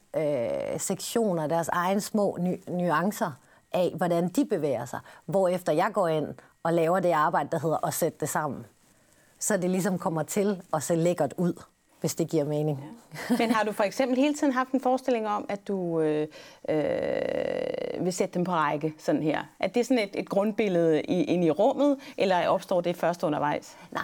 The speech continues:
Speaker 1: altså, hvad jeg vil sige lige med Differences, der startede jeg med at, at have den, jeg havde ni mænd. Jeg tænkte, når man har ni så forskellige mennesker, det kunne lige så godt have været kvinder,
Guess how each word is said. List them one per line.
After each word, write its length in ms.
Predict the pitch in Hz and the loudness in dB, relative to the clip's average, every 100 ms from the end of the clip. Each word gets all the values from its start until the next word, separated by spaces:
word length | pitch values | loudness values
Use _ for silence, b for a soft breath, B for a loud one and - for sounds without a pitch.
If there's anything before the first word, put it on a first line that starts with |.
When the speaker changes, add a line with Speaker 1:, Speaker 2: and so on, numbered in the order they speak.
| - | -2
Speaker 1:
altså, 180 | 185 202 | 0 2
hvad 100 | 196 | 2
jeg 80 | 190 | 0
vil 80 | |
sige 200 | 202 247 | 0 2
lige 180 | 240 254 | 2 2
med 100 | 247 | 2
Differences, 720 | 208 208 - 170 - 147 - - | 2 0 0 -4 -2 -6 -6 -2
der 100 | 202 | 0
startede 460 | 196 202 180 196 208 | 2 2 2 2 2
jeg 100 | 170 | 2
med 260 | 165 180 - | 2 2 2
at, 420 | 147 127 - 160 | 0 0 0 0
at 60 | |
have 200 | 135 196 196 | 0 0 2
den, 200 | 190 170 | 0 0
jeg 120 | - 151 | 0 0
havde 300 | 170 202 226 | 2 2 2
ni 160 | 214 | 2
mænd. 240 | 151 143 - - _ _ - | 0 -2 -4 -10 _ _ -12
Jeg 80 | 156 | -6
tænkte, 180 | 185 175 | -2 0
når 60 | |
man 120 | 175 | 0
har 140 | 170 214 | 0 2
ni 420 | 220 247 247 - | 4 4 2 -2
så 120 | - | -4
forskellige 440 | 190 202 226 214 180 | -2 -2 0 0 2
mennesker, 400 | 175 196 233 165 | 2 0 0 -2
det 120 | 165 | -2
kunne 200 | - 175 | -2 0
lige 120 | 220 | 0
så 80 | 269 | 0
godt 140 | 233 | 0
have 120 | 170 160 | 0 0
været 140 | 156 | -2
kvinder, 280 | - 165 175 | -2 -4 -4